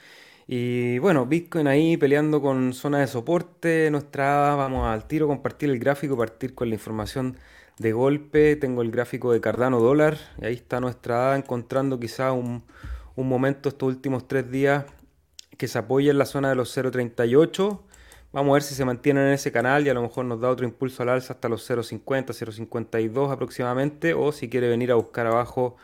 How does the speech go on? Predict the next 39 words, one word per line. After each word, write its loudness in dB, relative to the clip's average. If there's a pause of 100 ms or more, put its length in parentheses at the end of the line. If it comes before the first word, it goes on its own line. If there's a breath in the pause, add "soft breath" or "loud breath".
(380 loud breath)
el -2
siguiente -4
nivel 0
de -4
soporte, -4
podríamos -4
hablar 0
de -2
la 2
parte -2
baja 0
del -2
canal, -2
que -14
justo -8
coincide -2
con -2
esta -2
media 0
móvil 0
de 4
doscientos 0
días 0
ahí 0
en 0
la -2
zona -4
de 0
los -4
cero -2
treinta 0
y 2
cinco. 0 (1040 loud breath)
Eh, 6
mira, 4
el 0
D 4
X 0
I 0